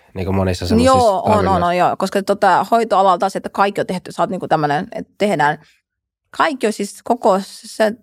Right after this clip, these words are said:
Speaker 2: se on niinku se hoitoketju, okei, mi-, mikä ikinä, se on niinku tehty, prosessit on tehty todella hyvin. Mut siinä saattaa jotain muita siinä,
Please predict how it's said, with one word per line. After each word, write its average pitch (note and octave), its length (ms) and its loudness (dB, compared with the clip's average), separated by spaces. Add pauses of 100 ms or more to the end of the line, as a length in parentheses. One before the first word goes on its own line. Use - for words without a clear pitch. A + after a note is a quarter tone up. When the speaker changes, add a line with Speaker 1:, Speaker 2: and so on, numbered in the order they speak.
(340)
Speaker 2:
se D4 100 -2
on D4+ 80 2
niinku C4+ 140 -4 (920)
se - 140 -4
hoitoketju, A#3 840 0
okei, G3+ 160 0
mi-, A3+ 280 0
mikä A#3 200 2
ikinä, G#3+ 260 0
se A#3 100 0
on C4 60 2
niinku A#3 200 -2
tehty, - 400 -6
prosessit C4+ 520 -2
on - 140 -4
tehty G#3+ 200 -4
todella F3 320 0
hyvin. A#2+ 260 -4 (800)
Mut G3+ 100 -4
siinä A3+ 100 -2
saattaa G#3+ 300 2
jotain F#3 200 2
muita F#3+ 440 -2
siinä, F3+ 320 0